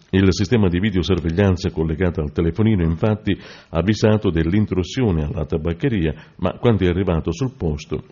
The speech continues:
il furto si era già consumato. Alcuni vicini sono stati svegliati dall'allarme che è iniziato a suonare subito dopo l'intrusione, con i ladri che non si sono preoccupati minimamente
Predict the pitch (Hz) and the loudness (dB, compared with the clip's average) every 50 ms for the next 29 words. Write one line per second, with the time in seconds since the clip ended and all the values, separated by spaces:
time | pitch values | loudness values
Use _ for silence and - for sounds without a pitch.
0 | - _ - 101 92 85 - 117 113 104 - - 95 78 90 85 80 82 80 85 | -18 _ -4 -4 -4 -2 0 0 0 0 0 -2 -2 0 0 0 0 0 0 -2
1 | 80 - - 110 113 104 - - 85 78 76 69 71 71 - 65 - - - - | -2 -2 0 0 0 0 -2 -2 -4 -4 -4 -6 -8 -8 -10 -12 -12 -14 -20 -20
2 | - - - - - 95 - - 123 107 98 98 98 - 117 113 101 87 90 90 | -20 -20 -14 -8 -6 -4 0 2 4 4 4 4 2 2 2 2 2 2 2 0
3 | 82 80 - 104 90 82 92 82 73 73 80 87 87 87 101 101 95 92 - - | 0 0 0 -2 0 0 0 0 0 0 0 0 2 2 2 2 2 2 0 0
4 | 87 76 78 78 92 107 107 92 82 80 80 82 78 78 76 - - 80 76 82 | -2 0 0 0 0 0 2 0 0 0 0 0 -2 -2 -4 -4 -2 -2 0 0
5 | 92 - - - 90 78 78 78 - 78 73 69 - - 113 92 82 76 73 73 | -2 -2 -2 -2 0 0 -2 -2 -4 -6 -6 -6 -4 -2 -2 0 0 -2 -2 -4
6 | 73 - - - - - _ - - - 101 85 98 90 117 90 87 87 85 - | -6 -10 -12 -20 -20 -20 _ -10 -6 -4 -2 0 0 0 0 0 2 0 0 0
7 | - 85 80 82 82 82 87 87 82 - 123 117 113 110 104 95 - - - - | -2 -2 0 0 0 0 0 -2 -2 0 2 2 4 4 2 2 0 -4 -14 -20
8 | _ _ - 107 110 117 113 107 107 107 107 104 107 104 104 - - 101 95 90 | _ _ -2 2 2 4 4 4 4 4 4 4 2 0 -2 -2 0 0 2 4
9 | 92 113 117 104 110 101 113 104 101 87 - - 104 104 98 98 - - 117 - | 4 2 2 0 0 0 2 2 2 2 0 0 2 2 2 2 0 -2 -2 0
10 | 101 98 95 - 92 87 104 104 95 90 95 101 110 107 104 98 - 107 92 | 0 0 0 0 0 0 2 2 2 2 4 4 4 4 2 2 0 -2 -2